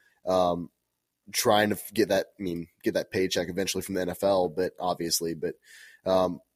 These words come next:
I mean, but it's their lives. Let them do what they feel like is right. Um, and I don't really think it's anybody else's place to try to step in and sway them one way or the other.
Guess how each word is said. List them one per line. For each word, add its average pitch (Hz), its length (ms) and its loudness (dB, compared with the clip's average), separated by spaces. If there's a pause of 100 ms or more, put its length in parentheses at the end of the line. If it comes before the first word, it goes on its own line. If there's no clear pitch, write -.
(200)
I 131 40 2
mean, 131 180 4
but 131 80 6
it's 123 120 4
their 135 160 8
lives. 127 440 0
Let 110 160 4
them 123 200 4
do 120 300 8
what 98 140 2
they 104 180 6
feel 110 580 4
like 95 320 2
is 92 200 -4
right. 113 320 4 (200)
Um, 92 440 0 (160)
and 90 440 0 (240)
I 104 100 0
don't 104 140 2
really 101 180 0
think 98 180 -2
it's 95 120 -4
anybody 92 440 0
else's 90 320 0
place 90 460 0
to - 100 -14
try 92 160 -2
to 85 60 -6
step - 420 0
in 87 260 -2
and 87 500 -4
sway 92 300 2
them 85 140 -2
one 87 140 -4
way 85 100 -2
or 85 80 0
the 78 100 -4
other. 82 280 -4